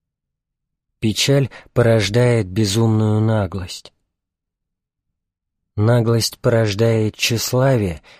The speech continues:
выставляющее на показ добродетели и через это оставляющее труды без награды.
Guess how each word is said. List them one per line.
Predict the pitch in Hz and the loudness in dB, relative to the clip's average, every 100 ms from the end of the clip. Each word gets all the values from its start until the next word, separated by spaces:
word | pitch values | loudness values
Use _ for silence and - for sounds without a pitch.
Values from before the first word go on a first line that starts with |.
| - | -2
выставляющее | 110 - 123 113 120 117 107 - 120 | 0 2 2 2 2 2 0 0 0
на | 120 | 0
показ | - 117 131 113 | -2 -4 -2 -2
добродетели | 95 98 101 104 104 135 - 95 80 _ _ _ _ | -2 -2 0 0 0 -2 -2 -4 -8 _ _ _ _
и | 117 117 | -2 -2
через | 107 - 110 107 | 0 0 2 2
это | 127 139 120 | 2 0 -2
оставляющее | 107 - 110 117 120 113 - - 110 | -2 -2 0 2 2 0 -2 -2 -2
труды | 104 110 107 113 117 - - | -2 -2 0 0 0 -2 -14
без | 98 110 98 | -4 -2 0
награды. | 113 110 117 107 85 | 0 0 -2 -2 -4